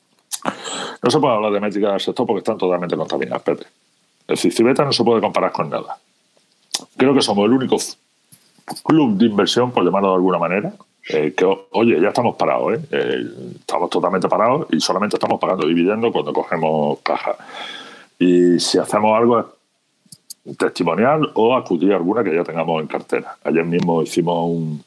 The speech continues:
una pequeña aportación a una que tenemos en cartera, que nos parece bien y hemos mantenido posición, reforzado, o no lo sé. Gonzalo dijo, "Pum, haz la transferencia, punto". No tengo muy claro exactamente qué es lo que hemos hecho. Pero,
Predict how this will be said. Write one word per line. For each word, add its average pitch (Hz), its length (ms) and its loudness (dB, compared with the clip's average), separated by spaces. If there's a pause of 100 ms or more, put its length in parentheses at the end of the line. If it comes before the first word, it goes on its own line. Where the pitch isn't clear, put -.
(140)
una 87 140 0
pequeña 85 260 2
aportación 85 580 -2
a 80 80 0
una 131 380 0
que - 140 -2
tenemos 90 300 0
en 90 60 0
cartera, 135 340 0
que 175 100 2
nos 147 100 -4
parece 80 260 0
bien 151 300 2
y 76 180 2
hemos 78 460 -2
mantenido 87 400 0
posición, 95 600 -2
reforzado, 110 540 -2
o 95 140 2
no 110 120 2
lo 98 100 2
sé. 78 200 -2
Gonzalo 92 720 2
dijo, 92 280 2
"Pum, 135 280 0
haz 110 80 0
la 117 80 0
transferencia, 90 420 -4
punto". 113 340 -4 (920)
No 110 160 2
tengo 113 200 0
muy 101 100 0
claro 110 240 2
exactamente 107 480 0
qué 87 80 0
es 92 60 2
lo 95 80 2
que 90 60 0
hemos 82 200 0
hecho. - 220 -6 (920)
Pero, 95 420 0